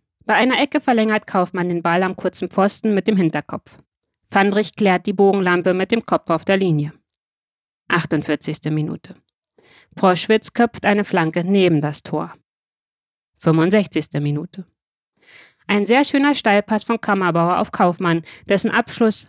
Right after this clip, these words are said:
halb links im Strafraum noch von Strauß entscheidend abgelenkt werden kann. Siebenundsechzigste Minute. Nach einer Ecke der Eintracht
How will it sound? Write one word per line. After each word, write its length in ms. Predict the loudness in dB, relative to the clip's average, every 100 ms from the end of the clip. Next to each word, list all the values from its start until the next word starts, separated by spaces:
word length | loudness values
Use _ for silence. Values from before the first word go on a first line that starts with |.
| -2
halb 220 | 0 2
links 320 | 2 2 0
im 100 | -4
Strafraum 640 | -6 -2 -2 0 0 0 0
noch 220 | -2 0
von 160 | -2
Strauß 380 | -4 0 2 2
entscheidend 560 | -2 -2 0 0 0 -2
abgelenkt 500 | -2 0 0 -2 -4
werden 240 | -6 -6
kann. 240 | -8 -10 -12 _ _ _ _ _ _ _ _ _
Siebenundsechzigste 840 | 0 2 4 2 0 -2 -6 -4
Minute. 400 | -4 -4 -6 -12 -20 _ _ _ _ _ _ _ _ -4
Nach 120 | 0
einer 280 | 2 2 0
Ecke 220 | 0 0
der 160 | 0 2
Eintracht 580 | 0 0 -2 -4 -6